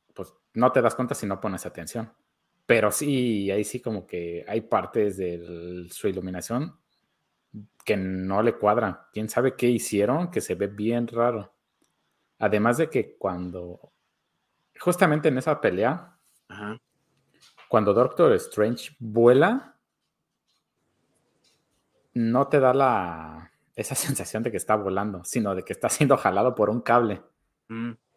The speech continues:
Speaker 1: Porque haz de cuenta que, pues, no sé, normalmente cuando se le-, ahí, bueno, está el cable. Donde se eleva, puedes ver cómo se eleva. Está así parado, se eleva y se va. O sea, normalmente, pues, te elevas y vas así. Hay partes donde hace esto,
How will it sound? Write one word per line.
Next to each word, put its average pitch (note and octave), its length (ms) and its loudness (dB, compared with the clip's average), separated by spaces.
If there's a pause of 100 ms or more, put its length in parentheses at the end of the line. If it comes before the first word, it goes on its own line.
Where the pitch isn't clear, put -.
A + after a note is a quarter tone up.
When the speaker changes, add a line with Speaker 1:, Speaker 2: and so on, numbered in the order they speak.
(200)
Speaker 1:
Porque A2+ 220 2
haz B2 80 4
de C#3 60 4
cuenta C3+ 240 2
que, F#2 340 -2 (280)
pues, A2 160 0
no C3 100 4
sé, - 400 0
normalmente A2+ 380 2
cuando F#2 240 0
se - 180 -4
le-, F#2+ 160 -4
ahí, F#2+ 120 -4
bueno, F#2 160 -6
está F#2 140 -12
el - 80 -20
cable. - 200 -12 (260)
Donde G#2 160 -2
se A2 80 -4
eleva, C3 480 2 (520)
puedes A#2 200 2
ver A#2+ 160 2
cómo B2 200 -2
se - 100 -4
eleva. G#2 300 0 (260)
Está - 220 -4
así - 140 -2
parado, A#2 400 4
se - 140 -6
eleva A2 540 -2 (840)
y - 160 -14
se - 120 -2
va. A2+ 400 4
O F#2 80 -8
sea, G#2 140 -4
normalmente, G#2 720 -2 (260)
pues, - 280 -20 (100)
te F#2+ 100 -10
elevas G#2 420 -4
y F2 180 -10
vas G2 260 -2
así. A#2 340 -6 (920)
Hay A2+ 120 4
partes C#3 300 6
donde G#2 200 2
hace G#2 200 0
esto, G#3 640 2